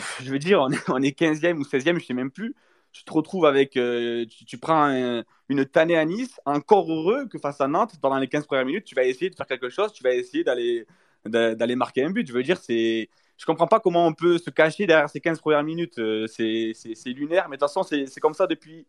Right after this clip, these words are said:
un an et demi. Je veux dire, après chaque défaite, il y a toujours des excuses. C'est jamais de la faute, euh, des joueurs, c'est toujours de la faute des supporters. Donc, euh, voilà, moi, tout simplement, j'ai, de toute façon, j'ai plus rien à dire. C'est, moi, tout ce que je dis, c'est qu'actuellement, c'est mérité, voilà.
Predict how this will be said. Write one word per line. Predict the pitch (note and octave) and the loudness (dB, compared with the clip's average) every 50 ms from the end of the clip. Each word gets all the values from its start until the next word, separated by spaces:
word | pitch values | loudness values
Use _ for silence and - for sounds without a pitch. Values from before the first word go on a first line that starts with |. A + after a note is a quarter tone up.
| _ _ _ _ - | _ _ _ _ -2
un | C3 C#3 D#3 | 0 2 4
an | D#3+ F3 | 4 4
et | F3+ F3 | 4 4
demi. | F#3 G3 G3+ G3+ E3 C#3+ | 2 2 0 -4 -6 -6
Je | A#2+ B2 | -6 -6
veux | C3 C3+ | -6 -2
dire, | C#3+ D#3+ D3 | -2 -2 -2
après | D3 - E3 | 0 -2 -4
chaque | D#3 - E3+ E3 | 0 0 0 0
défaite, | D#3+ E3 D#3+ G3 F#3 D3 | 0 -2 -2 -2 -2 -2
il | |
y | C#3 | -2
a | |
toujours | C#3 - D#3 E3+ E3 | -4 -4 -4 -2 -2
des | D#3 D#3 D3 | -2 -2 -2
excuses. | D3+ C#3+ _ - G3 G#3 G3 F3 | -4 -6 _ -12 -12 -12 -10 -6
C'est | E3 C#3+ | -4 2
jamais | C#3 D#3+ D#3+ F3 E3+ | 2 2 2 2 4
de | D#3+ | 2
la | D3+ | 2
faute, | D3+ - E3+ D3+ - - | 2 2 -4 -4 -2 -2
euh, | D3 D3 C#3+ C#3+ C#3 C3+ - _ _ _ _ - | 0 0 0 0 -2 -4 -6 _ _ _ _ -4
des | C3+ C#3+ D3 | -2 -2 0
joueurs, | C#3 D#3 F#3 F#3+ | 2 0 0 0
c'est | - | 0
toujours | E3 - D3+ D#3+ D#3 | -6 -8 -6 0 0
de | D3 | 0
la | D3+ | 0
faute | D#3+ D3+ C#3+ | 0 -4 -6
des | |
supporters. | D3 - - C#3 D3+ C#3 - - F3 F#3 - _ _ _ _ _ _ _ _ _ - | -6 -8 -6 -4 -4 -4 -2 -2 -2 -2 -4 _ _ _ _ _ _ _ _ _ -4
Donc, | A#2 A#2 A#2 - - | -4 -4 -2 0 0
euh, | A#2+ A#2 A#2 A#2 | 0 2 2 2
voilà, | A#2 C3+ F#3+ C4+ C#4 B3 D3+ | 2 0 0 0 -2 -4 -6
moi, | C3 D3+ E3 D#3+ C#3+ | -6 -4 -2 -2 -2
tout | - - | -4 -4
simplement, | - C3+ - C#3 C#3 E3 F#3 | -10 -8 -6 -4 -2 -2 -2
j'ai, | D3 B2+ B2 B2 A#2+ | -2 -2 -2 -2 -2
de | A2+ | -4
toute | - | -8
façon, | A#2+ - F3 D#3+ | -6 -4 -4 -4
j'ai | C#3 B2+ | -4 -6
plus | - - B2+ | -12 -10 -8
rien | B2 C3 C3 | -6 -2 -2
à | C#3 C#3+ | -2 -2
dire. | D3 E3 F#3 | -2 -4 -8
C'est, | F3 - C#3+ B2 A#2+ B2 A#2+ A#2 | -6 -4 -4 -2 0 0 -2 -2
moi, | B2+ D#3+ F#3 F#3+ - | 0 0 0 0 -2
tout | - D#3 | -6 -10
ce | - | -8
que | D#3+ | -8
je | D3+ C#3+ | -6 -6
dis, | C3+ D3+ F3+ | -8 -10 -12
c'est | - - | -12 -8
qu'actuellement, | - C3 - - C#3+ C3 C3+ C#3+ D#3+ - - _ _ _ _ _ _ _ _ _ | -8 -8 -4 -4 -4 -2 0 -2 -2 -2 -6 _ _ _ _ _ _ _ _ _
c'est | - - D3+ D#3 | -4 0 0 2
mérité, | D#3+ D#3 D3 C#3+ D3 - - A#2 C#3 D3+ _ _ - | 4 2 2 2 -2 -4 -4 -4 -4 -4 _ _ -14
voilà. | - G2 G2+ G#2+ A#2+ | -10 -8 -6 -6 -6